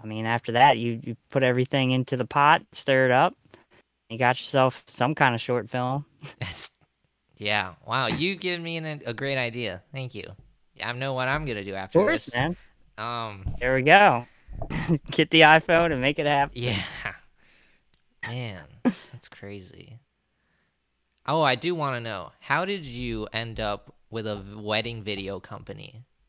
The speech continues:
Speaker 1: Uh, so that was, like,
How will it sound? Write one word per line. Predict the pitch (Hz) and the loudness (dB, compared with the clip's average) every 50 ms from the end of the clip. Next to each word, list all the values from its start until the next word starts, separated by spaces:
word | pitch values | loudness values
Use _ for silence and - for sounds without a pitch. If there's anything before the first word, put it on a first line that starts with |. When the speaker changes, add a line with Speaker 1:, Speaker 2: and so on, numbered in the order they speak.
| _ _ _ _ _ _ _ _ _ _ _ _ _ _ _ _ _ _ _ _ _ _ _ _ _ _ _ _ _ _ _ _ _ _ _ _ _ _ _ _ - | _ _ _ _ _ _ _ _ _ _ _ _ _ _ _ _ _ _ _ _ _ _ _ _ _ _ _ _ _ _ _ _ _ _ _ _ _ _ _ _ -6
Speaker 1:
Uh, | 151 151 | -6 -4
so | 147 - - 160 | -4 -2 -2 -2
that | 139 131 151 180 208 208 - - _ _ _ | 0 4 4 4 4 4 2 -4 _ _ _
was, | - 135 139 147 135 120 123 | -6 -2 0 0 0 0 0
like, | 139 131 131 127 123 117 - - - - | 2 2 2 2 0 -4 -8 -16 -20 -20